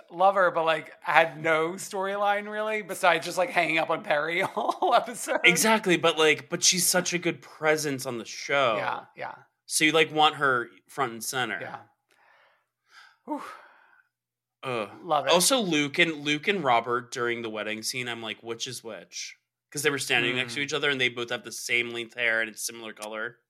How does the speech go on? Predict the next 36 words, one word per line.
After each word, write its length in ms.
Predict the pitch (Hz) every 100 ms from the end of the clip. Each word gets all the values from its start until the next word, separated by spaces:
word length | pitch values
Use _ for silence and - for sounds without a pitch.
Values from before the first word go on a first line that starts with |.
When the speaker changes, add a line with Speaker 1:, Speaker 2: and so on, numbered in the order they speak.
| _ _
Speaker 1:
Was, 300 | 175 196 190 196 208 -
was 220 | 180 190 170
Robert 320 | 180 226 392
even, 240 | 403 415
like, 240 | 330 214 - -
at, 300 | 175 - 165
during 300 | 175 175 185
the 60 | 175
ceremony? 440 | 160 170 220 277
I 60 | 240
thought 140 | 220
he 40 |
was 80 | 220
inside 300 | 190 190 185
cooking. 520 | - 226 185 147 160 147 _ _ _ _ _ _ _ _ _ _ _
Speaker 2:
No, 200 | - 214
he 120 | 330
was 140 | 427 403
standing. 420 | - 185 185 208
Speaker 1:
No, 80 | 185
I 60 | 202
Speaker 2:
He 60 |
was 140 | 247 -
Speaker 1:
don't 180 | 220
think 40 | 208
Speaker 2:
standing 80 | 196
with 140 | 180
the 100 | 202 180
Speaker 1:
so. 40 |
Speaker 2:
Simmons. 440 | 185 190 180 180 180
He 180 | 196
was 160 | 247 330
standing 280 | - 370 381
with 120 | 392
the 80 | 403
Simmons. 520 | - 480 302 151 -